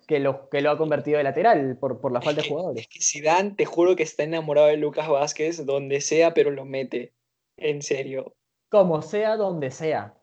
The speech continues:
Speaker 2: <laughs> Ellos tienen un, un trato especial, te lo juro, no es normal, no es normal.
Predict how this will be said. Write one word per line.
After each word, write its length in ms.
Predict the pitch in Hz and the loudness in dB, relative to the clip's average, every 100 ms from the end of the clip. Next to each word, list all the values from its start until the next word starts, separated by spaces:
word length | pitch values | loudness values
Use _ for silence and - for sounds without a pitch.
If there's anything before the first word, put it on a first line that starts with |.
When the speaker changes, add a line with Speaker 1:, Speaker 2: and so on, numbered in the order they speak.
| _ _ _ _ _ _ _ | _ _ _ _ _ _ _
Speaker 2:
<laughs> 840 | - - - - _ - - - | -16 -14 -16 -18 _ -20 -20 -6
Ellos 420 | - - 165 175 175 | 0 4 6 4 4
tienen 320 | 175 175 175 | 2 2 -2
un, 220 | 180 170 | -4 -4
un 220 | 165 170 | -4 0
trato 240 | 160 160 170 | 2 2 2
especial, 500 | - 127 123 135 127 | -4 -4 -2 -2 -2
te 80 | 123 | -8
lo 80 | |
juro, 260 | 131 127 123 | -6 -6 -4
no 100 | 131 | -4
es 80 | 180 | -2
normal, 560 | 151 127 117 120 120 | 0 -2 -4 -10 -8
no 60 | 131 | -8
es 80 | 160 | -6
normal. 500 | - 120 113 127 | -8 -10 -12 -12